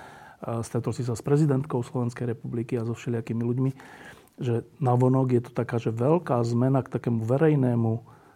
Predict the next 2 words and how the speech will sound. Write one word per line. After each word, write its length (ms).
pôsobeniu. 720
Ehm, 400